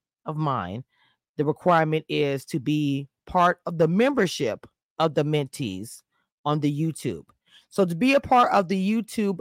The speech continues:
membership, I'm sorry, mentorship, um, one of the requirements is one payment. And then you are to be a part of the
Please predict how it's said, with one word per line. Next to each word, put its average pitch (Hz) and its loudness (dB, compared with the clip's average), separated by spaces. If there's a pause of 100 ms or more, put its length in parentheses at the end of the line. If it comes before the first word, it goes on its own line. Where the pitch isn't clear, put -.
(100)
membership, 175 -2 (720)
I'm 151 -12
sorry, 101 -8 (100)
mentorship, 151 0 (480)
um, 151 2
one 175 4
of 190 0
the 185 -2
requirements 190 0
is 165 -4
one 175 0
payment. 208 -2 (1000)
And 160 -2
then 156 2 (100)
you 175 -4
are 160 4
to - -10
be 170 -2
a 156 0
part 202 2
of 160 0
the 151 -4